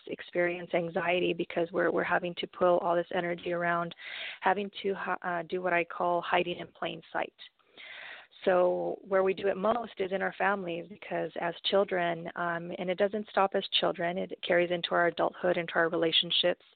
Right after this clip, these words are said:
Uh, we, we are social creatures. We, we need to connect. Um, our, our souls are already, we are part of one big soul. You know, that's the oneness of, of in-, of infinite intelligence and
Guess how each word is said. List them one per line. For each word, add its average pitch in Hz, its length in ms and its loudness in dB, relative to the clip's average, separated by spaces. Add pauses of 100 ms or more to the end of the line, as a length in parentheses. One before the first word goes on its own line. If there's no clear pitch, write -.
(580)
Uh, 175 240 2
we, 190 320 0
we 190 340 2
are 190 220 4
social 202 320 0
creatures. 180 560 -4
We, 180 300 -2
we 185 120 0
need 202 300 0
to 262 100 -2
connect. 190 460 2 (220)
Um, 170 340 -2
our, 175 160 4 (220)
our 175 120 2 (140)
souls 202 360 4 (520)
are - 180 6
already, 202 400 4
we 196 140 2
are 196 80 4
part 202 300 0
of 180 100 -8
one 196 340 0
big 196 160 4 (140)
soul. 185 400 4
You 180 140 -6
know, 180 160 -2
that's 185 240 -2
the 190 60 0
oneness 185 460 2 (140)
of, 170 160 0
of 170 260 0
in-, 180 200 -8 (200)
of 175 240 -6
infinite 196 380 2
intelligence 180 720 0
and 165 140 -6